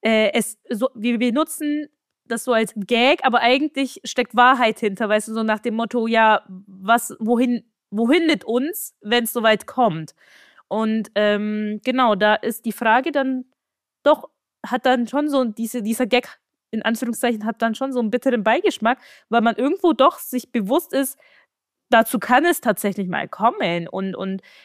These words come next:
das ist dann wiederum ganz ätzend. Und ich spreche auch momentan von mir, also eine Person, die in Deutschland geboren, aufgewachsen ist, einen deutschen Pass hat.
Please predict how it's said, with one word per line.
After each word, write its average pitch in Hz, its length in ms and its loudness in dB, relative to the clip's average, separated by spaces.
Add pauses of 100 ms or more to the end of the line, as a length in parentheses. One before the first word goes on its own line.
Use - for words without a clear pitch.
(120)
das 196 180 -2
ist 240 180 -6
dann 240 160 0
wiederum 240 480 0 (240)
ganz 220 340 0
ätzend. 240 640 -2
Und 220 140 2
ich 208 100 -2
spreche 220 420 0
auch 190 140 0
momentan 214 400 0
von 185 220 -2
mir, 226 140 0
also 185 160 0
eine 180 180 0
Person, 220 440 -2
die 196 320 -4
in 185 120 -4
Deutschland 190 400 -2
geboren, 175 240 -2
aufgewachsen 226 640 -2
ist, 208 240 -2
einen 208 80 -2
deutschen 180 280 0
Pass - 280 -2
hat. 226 180 2